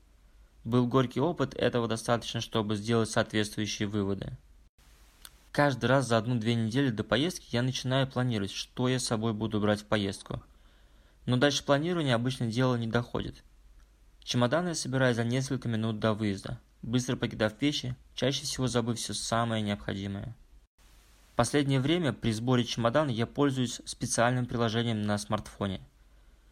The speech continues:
которое предлагает списки необходимых вещей при выборе определенного типа поездки. Если это командировка, то в списке обязательно будет деловой костюм,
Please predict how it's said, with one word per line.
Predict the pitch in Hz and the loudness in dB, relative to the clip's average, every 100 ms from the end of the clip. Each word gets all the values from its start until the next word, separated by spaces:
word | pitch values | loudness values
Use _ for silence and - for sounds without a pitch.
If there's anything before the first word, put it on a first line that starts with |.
| - - - - | -20 -20 -20 -4
которое | 120 160 160 139 | 0 2 2 2
предлагает | 127 120 120 135 131 - - | 2 2 4 2 2 -4 -10
списки | - - 127 123 | -6 -4 -2 -2
необходимых | 113 117 123 120 113 - | -2 -2 -2 0 -2 -4
вещей | 107 151 156 | -4 -2 -2
при | 110 110 | -2 0
выборе | 127 135 120 | 2 2 2
определенного | 110 123 110 107 123 127 113 | 2 0 0 0 2 0 -2
типа | - 107 104 | -4 -4 -2
поездки. | 104 107 104 - - - - - - - _ - - - - - _ - | 0 0 -2 -6 -12 -16 -18 -20 -20 -20 _ -20 -20 -20 -20 -20 _ -2
Если | 127 131 160 | 0 2 0
это | 156 | 0
командировка, | - 151 147 165 202 - 123 | -2 0 0 0 0 -2 -8
то | - 120 117 | 0 2 2
в | |
списке | - 175 165 - | -2 -6 -4 -2
обязательно | 117 110 139 135 117 | -2 2 0 0 -4
будет | 113 113 104 | -2 -2 0
деловой | 117 131 151 | 2 2 2
костюм, | 117 - - 107 123 | -2 -2 -6 -4 -4